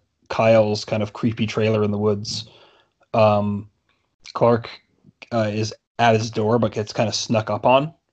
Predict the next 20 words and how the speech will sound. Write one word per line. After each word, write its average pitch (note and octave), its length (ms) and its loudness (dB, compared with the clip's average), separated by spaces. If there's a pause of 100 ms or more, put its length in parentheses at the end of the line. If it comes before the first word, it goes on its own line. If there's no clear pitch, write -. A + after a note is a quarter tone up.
(120)
which A2+ 180 -8
Clark D3 220 2
gets - 160 -6
snuck A2+ 260 -6
up A2 160 -2
on B2 140 2
a C3 60 4
lot. C3 360 -2 (480)
I C#3 60 -2
guess D#3+ 120 0
he G#3 80 2
doesn't F#3 160 2
really C3+ 160 0
have A#2 100 0
super A#2+ 260 -6
hearing G#2+ 320 -6
yet, G2 180 -12 (200)
though, F#2+ 120 -10
does G2 180 -6
he? F#2+ 120 -14